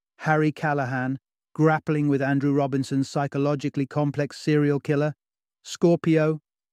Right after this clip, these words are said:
a fictional take on the infamous San Francisco Zodiac killer. Thus, the cop versus serial killer genre was born, a convention that remains central to cop movies to this day.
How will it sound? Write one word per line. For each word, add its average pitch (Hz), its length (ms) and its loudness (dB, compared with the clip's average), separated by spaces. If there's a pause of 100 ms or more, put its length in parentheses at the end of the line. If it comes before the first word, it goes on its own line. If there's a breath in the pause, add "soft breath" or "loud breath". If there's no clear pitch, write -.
(200)
a - 80 -4
fictional 139 540 -2
take 127 320 -4
on 135 100 -2
the 139 60 0
infamous 143 500 0
San 143 220 -2
Francisco 139 640 -2
Zodiac 127 600 2
killer. 98 360 -6 (680)
Thus, 143 460 -2 (180)
the 147 100 -2
cop - 320 0
versus 147 380 -2
serial 151 420 2
killer 131 320 -2
genre 131 380 0
was 131 180 -2
born, 127 460 0 (480)
a 151 100 -4
convention 175 680 2
that 170 100 -2
remains 170 540 2
central 165 440 -2
to 131 120 -10
cop 151 260 -4
movies 135 440 0
to 139 120 -6
this 135 180 -4
day. 131 360 -6